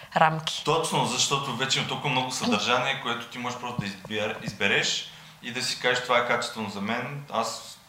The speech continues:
Speaker 2: кликвам на това нещо и, и ще го гледам, ще ми е интересно.“ И, и, и според мен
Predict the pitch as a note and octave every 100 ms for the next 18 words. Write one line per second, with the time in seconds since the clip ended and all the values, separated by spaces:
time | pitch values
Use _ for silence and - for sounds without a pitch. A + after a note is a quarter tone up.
0 | - - A#2+ B2+ G#2+ G2 G2 - - G#2+
1 | A#2 C3+ C#3+ - C#3 B2+ B2+ B2+ B2+ B2+
2 | - - - - B2 - - - A#2 G#2+
3 | A2 A#2+ A#2+ A#2+ - - G#2+ G#2 G2+ G#2
4 | G#2 A2 G#2+ G2 - - - - A#2 A#2+
5 | C3 B2 B2+ A#2 - - - - - -
6 | - A#2+ - B2 D3 D3+